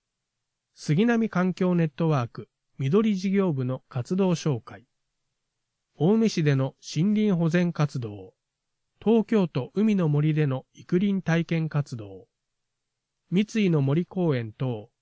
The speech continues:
区内での活動の紹介。木の輪切りに絵を描こう。木の輪切りに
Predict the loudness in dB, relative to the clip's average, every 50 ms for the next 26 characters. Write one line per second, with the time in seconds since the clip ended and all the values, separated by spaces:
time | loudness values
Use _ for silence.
0 | _ _ -4 -2 0 2 2 0 0 -2 -2 -4 -4 -6 -8 _ _ -12 -10 -8
1 | -6 -4 -2 0 0 0 0 0 -2 -2 -6 -10 -10 -14 -18 -20 -20 -20 _ _
2 | _ _ _ _ _ _ _ _ _ _ _ _ _ _ _ _ _ _ _ _
3 | _ -4 0 2 2 2 2 2 2 0 0 2 2 2 2 2 0 0 0 -2
4 | -4 _ _ _ 0 0 2 2 0 -2 -4 -4 -4 -4 -4 -6 -6 -8 -10 -10
5 | -12 -16 _ _ _ _ _ _ _ _ _ _ _ _ _ _ _ _ _ -6
6 | -2 0 2 2 2 2 2 2 2 2 2 2 2 2 0 0 -2